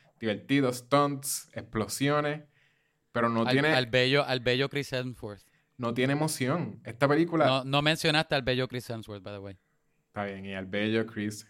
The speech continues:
Speaker 1: Hemsworth.
Speaker 2: Gracias.
Speaker 1: Este, la película no tiene emoción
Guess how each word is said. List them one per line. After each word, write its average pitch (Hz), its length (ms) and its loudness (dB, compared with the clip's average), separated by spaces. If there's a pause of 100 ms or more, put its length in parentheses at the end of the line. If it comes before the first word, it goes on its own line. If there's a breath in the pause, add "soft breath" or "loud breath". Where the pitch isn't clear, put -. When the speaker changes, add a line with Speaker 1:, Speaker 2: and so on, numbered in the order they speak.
Speaker 1:
Hemsworth. 95 440 -16 (640 soft breath)
Speaker 2:
Gracias. 107 260 0
Speaker 1:
Este, 113 640 4 (480)
la 131 240 4
película 135 500 2
no 120 280 -2
tiene 156 560 -2
emoción 131 760 -4